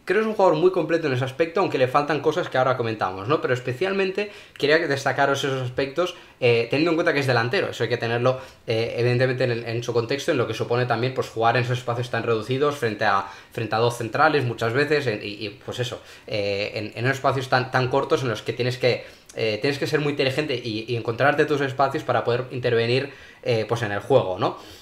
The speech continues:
Luego, eh, vo-, voy a enseñaros ya, pues, eh, aspectos más negativos y algunos clips que se, que se me han quedado por ahí, eh, colgados, pero hay que, hay que hablar de lo bueno y también hay que hablar de lo malo, ¿no? Como os decía,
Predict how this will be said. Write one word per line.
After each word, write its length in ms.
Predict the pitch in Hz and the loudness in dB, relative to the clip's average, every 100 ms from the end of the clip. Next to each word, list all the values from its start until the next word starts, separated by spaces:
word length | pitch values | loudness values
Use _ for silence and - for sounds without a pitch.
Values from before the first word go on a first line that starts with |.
| - _ _ _ _ _ _ - | -20 _ _ _ _ _ _ -4
Luego, 480 | 147 170 196 214 - | 6 8 8 6 6
eh, 280 | 127 123 123 | 8 8 8
vo-, 160 | 147 - | 4 4
voy 100 | 147 | 4
a 40 | |
enseñaros 420 | 180 175 160 156 131 | 2 2 4 4 4
ya, 200 | 143 139 | 4 2
pues, 320 | 123 110 - | 0 -4 -2
eh, 220 | 120 110 | -2 0
aspectos 400 | 107 - 143 151 | -2 -2 0 0
más 160 | 135 131 | 0 0
negativos 540 | 135 120 135 143 185 156 | 2 2 2 0 0 0
y 80 | |
algunos 340 | 117 113 139 127 | 0 2 0 0
clips 220 | 139 131 | -2 -4
que 80 | 117 | -4
se, 240 | 120 113 | -4 -4
que 160 | - 104 | -4 -6
se 140 | 120 | -2
me 60 | 117 | -2
han 60 | |
quedado 300 | 120 127 123 | 2 2 2
por 140 | 117 110 | 2 2
ahí, 280 | 113 110 - - - - | 2 0 -4 -14 -8 -2
eh, 300 | 117 113 110 | 0 0 2
colgados, 460 | 127 127 156 202 | 4 8 6 6
pero 200 | - 107 | 2 2
hay 200 | 101 98 | 2 0
que, 120 | 98 101 | -2 -2
hay 140 | 110 | -2
que 100 | 117 | -2
hablar 280 | 98 117 123 | 0 2 4
de 60 | |
lo 100 | 127 | 6
bueno 200 | 135 147 | 6 6
y 60 | 180 | 4
también 220 | 113 113 | 2 0
hay 60 | 123 | 0
que 40 | |
hablar 220 | 117 110 107 | 2 0 0
de 60 | |
lo 100 | 110 | 0
malo, 260 | 160 160 101 | 2 0 0
¿no? 160 | 151 - - - | -4 -4 -14 -2
Como 200 | - 143 | 2 4
os 80 | 135 | 4
decía, 420 | 131 123 147 95 | 2 4 4 2